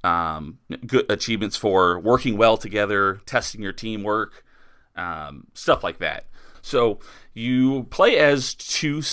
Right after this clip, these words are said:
uh, silent robots, but even without them actually ever even speaking, they still have a lot of character, um, in them. You just, like, fall in love with these adorable little robots. And as you saw on the achievement list, you have ones for, um,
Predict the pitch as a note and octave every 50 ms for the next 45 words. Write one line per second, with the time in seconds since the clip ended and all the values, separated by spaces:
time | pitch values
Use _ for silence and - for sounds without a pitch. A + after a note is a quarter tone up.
0 | - - - B2 A2+ A2 G2+ G2 F#2 - - A#2 A#2 C#3 D#3+ - G#2 A2+ G#2 F#2
1 | E2 E2+ G2 G#2 - - - - - - - - - - - A2+ - - B2+ D3
2 | E3 E3 E3 C3+ A#2 - G#2+ G#2+ A#2 A#2 - A#2+ - - G#2 G#2+ - - B2+ -
3 | - G2+ F#2 G2+ A2 A2 G2+ E2 E2 - - A#2+ B2 B2+ - F#3+ F#3+ F#3 - -
4 | - - - - - - - _ - A3+ A#3 - - - F#4 C4+ B3 - A#3 D4
5 | D4+ F#3+ D#3 D#3+ D#3 - - - D#3+ E3 E3 E3+ F3+ E3+ E3+ - - - - D4
6 | G3+ E3+ - - G2 E2+ D2+ - - - - - _ _ - - - - - -
7 | - - - _ - G#2 G2 F2+ E2+ D#2+ D2+ D2 D2+ - - - - - A2 G2+
8 | F#2+ F2 F2 F#2+ B2+ D3 D3 C#3 B2+ A#2+ C#3 - - - E3+ C3+ F3 F3 E3 E3+
9 | F3+ F#3+ D#3+ C#3+ C3 - C3+ B2+ - - - - - A#2 C3 C3+ C#3 C3+ D3 C#3
10 | C3+ C#3 C#3+ D3+ E3+ D#3 G#2+ F2+ E2 E2 - - - - - - - - - -
11 | - - - - - A2+ A2 G#2+ G#2+ A2 A2 G2+ G#2+ A2+ G2+ - C3+ B2 A2+ G#2+
12 | G#2+ G#2 F#2+ F#2+ - - D#3+ C#3+ A2 F2+ G2 A2 B2 C3 - G2+ G2 G2+ G2+ G2
13 | F2+ F2+ G2+ G2+ G2 G2 - - - F#2 F2+ F2 E2+ - - - - - - -
14 | _ _ - - G2+ F#2 F2 E2+ D#2 D2 E2 -